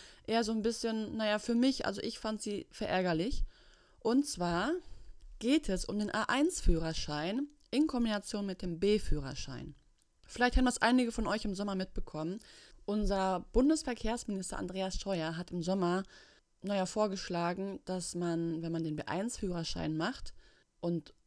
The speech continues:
einige Jahre Erfahrung gesammelt hat, ich glaube insgesamt fünf Jahre, man dann eben auch einen A eins-Führerschein automatisch hat, wenn man, Achtung, das ist jetzt wirklich wichtig, wenn man zuvor dann noch viermal neunzig Minuten Theorie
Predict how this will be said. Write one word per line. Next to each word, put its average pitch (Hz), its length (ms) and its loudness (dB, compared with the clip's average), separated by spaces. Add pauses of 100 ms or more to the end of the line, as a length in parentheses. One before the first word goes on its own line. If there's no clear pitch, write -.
(120)
einige 170 260 4
Jahre 160 300 0
Erfahrung 190 480 0
gesammelt 156 420 -2
hat, 165 160 -6
ich - 100 -20
glaube 147 200 -12
insgesamt 147 360 -8
fünf 185 240 -6
Jahre, 175 300 -4 (540)
man 214 320 2
dann 226 200 2
eben 226 220 0
auch 202 280 -2
einen 196 380 -4
A 185 120 -4
eins-Führerschein 190 840 -2
automatisch 175 800 -4
hat, 226 320 -2 (360)
wenn 180 340 4
man, 269 340 8 (320)
Achtung, 220 600 4
das 185 180 -4
ist 170 80 -6
jetzt 170 160 -6
wirklich 160 260 -4
wichtig, 220 420 4 (380)
wenn 202 140 2
man 240 140 2
zuvor 226 400 2
dann 226 160 2
noch 214 240 0 (580)
viermal 226 600 4
neunzig 202 400 -2
Minuten 208 240 -4
Theorie 202 720 2